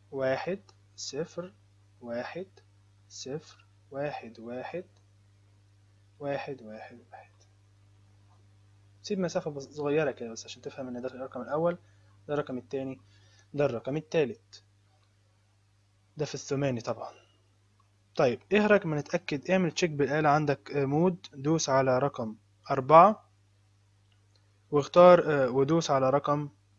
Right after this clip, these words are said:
آه، اللين اللي هو مكتوب فيه الأوكتال. اكتب سبعة، ستة، خمسة أوكتال، ودوس على لوج، لوج اللي هي فوقيها كلمة binary. هتلاقيه قال لك واحد، صفر، واحد،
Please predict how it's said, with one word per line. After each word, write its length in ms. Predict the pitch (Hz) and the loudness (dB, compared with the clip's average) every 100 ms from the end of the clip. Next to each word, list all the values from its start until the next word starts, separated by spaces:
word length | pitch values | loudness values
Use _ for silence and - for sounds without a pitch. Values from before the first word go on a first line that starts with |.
| _ _ _ - 147 | _ _ _ -10 -8
آه، 160 | 127 | -6
اللين 420 | 135 139 175 214 - _ _ _ _ - | -4 0 0 -2 -8 _ _ _ _ -8
اللي 120 | 131 | 0
هو 280 | 143 151 - - | 2 2 0 -14
مكتوب 260 | 139 - 147 | -14 -8 -6
فيه 180 | 151 143 | -2 -2
الأوكتال. 440 | 139 - 117 120 _ _ _ - 208 | -2 -8 -16 -18 _ _ _ -4 -4
اكتب 320 | 202 160 147 | -2 -8 -4
سبعة، 560 | - 170 160 160 196 - | 0 2 4 2 0 -6
ستة، 460 | - 165 - 170 | -8 -8 -4 -4
خمسة 400 | 147 131 - - _ _ _ - | -2 -8 -10 -12 _ _ _ -8
أوكتال، 280 | 151 - - _ _ _ _ _ _ _ - - | -8 -8 -20 _ _ _ _ _ _ _ -14 -2
ودوس 360 | 151 220 220 | 6 6 8
على 480 | 175 175 196 196 185 - | 8 10 10 8 6 -6
لوج، 300 | 160 185 147 - - _ _ - | 4 6 4 -4 -20 _ _ 0
لوج 300 | 156 180 151 | 4 4 4
اللي 120 | 151 | 4
هي 80 | 156 | 4
فوقيها 220 | 160 160 | 4 2
كلمة 240 | 156 151 | 2 -4
binary. 440 | 135 131 120 113 120 _ _ _ - | -2 -2 -2 -6 -14 _ _ _ -8
هتلاقيه 340 | 147 139 156 | -6 -2 2
قال 180 | 139 139 | 2 2
لك 300 | 165 - - _ _ - | -2 -4 -20 _ _ -2
واحد، 380 | 131 135 - - | 0 0 -2 -6
صفر، 380 | - 135 - 117 | -6 -6 -8 -4
واحد، 440 | 123 139 - 208 | 0 0 0 -6